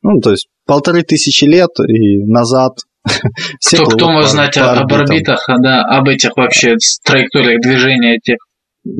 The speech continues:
Speaker 1: Конечно. Ну, можем, мо-, можно дальше, да, говорить, что ислам с наукой никак не совместим, да, что
Speaker 2: Конечно, совсем далёкий.
Speaker 1: вс-, всего лишь тысяча пятьсот лет назад, когда Европа там сжиг-, сжигали там ведьм на кострах, да,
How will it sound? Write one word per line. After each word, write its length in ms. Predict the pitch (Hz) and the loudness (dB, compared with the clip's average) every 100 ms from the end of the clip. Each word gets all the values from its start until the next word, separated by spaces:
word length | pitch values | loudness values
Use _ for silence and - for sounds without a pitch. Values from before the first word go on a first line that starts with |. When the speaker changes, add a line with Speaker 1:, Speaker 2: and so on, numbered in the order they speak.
| - | -4
Speaker 1:
Конечно. 680 | 123 117 101 - 107 101 98 | 0 0 0 -2 -2 0 0
Ну, 360 | 147 190 120 - - 92 104 - - | 2 2 0 -4 -6 -8 -10 -16 -6
можем, 520 | 113 151 160 120 117 | 0 2 2 0 0
мо-, 320 | 107 127 151 123 | 0 0 0 0
можно 380 | 156 165 151 123 | 0 0 0 0
дальше, 320 | 104 95 110 | 0 0 0
да, 160 | 143 | 2
говорить, 260 | 165 117 107 | 2 2 0
что 180 | - 104 101 | -2 0 2
ислам 420 | 107 - 123 117 104 | 0 0 0 0 -4
с 140 | - 107 | -4 0
наукой 400 | 101 110 - 101 | 2 2 0 -2
никак 280 | 101 104 98 | 0 -2 -2
не 100 | 101 | -4
совместим, 680 | - 101 107 - 160 151 101 | -2 -2 -2 -2 -2 0 0
да, 200 | 101 101 | 0 0
что 80 | 233 | 2
Speaker 2:
Конечно, 300 | 214 143 - | 2 2 -2
совсем 380 | - 147 - 143 | -2 0 0 0
далёкий. 400 | 131 123 120 147 - - - | 0 0 0 -2 -4 -6 -4
Speaker 1:
вс-, 240 | - 135 | 0 0
всего 360 | - 160 156 175 | 0 2 2 4
лишь 240 | 160 - | 2 0
тысяча 500 | - 151 - 139 135 | -2 -2 -2 -2 -2
пятьсот 400 | 131 131 131 131 | 0 0 0 2
лет 200 | 131 127 | 2 2
назад, 380 | 127 123 165 170 135 | 2 2 2 0 -4
когда 460 | 120 113 117 113 107 | -4 0 2 2 2
Европа 840 | 104 - 110 113 123 131 120 113 | 0 0 0 2 2 4 2 -2
там 200 | - 110 | 0 0
сжиг-, 360 | 107 117 120 127 | 0 -2 0 0
сжигали 480 | 123 127 135 131 123 | 0 0 2 2 0
там 240 | 127 123 | 0 0
ведьм 340 | 120 156 170 123 | 2 0 2 0
на 140 | 113 | 0
кострах, 580 | 113 113 - 113 110 101 | -2 -4 -2 0 0 0
да, 200 | 110 143 | 0 -2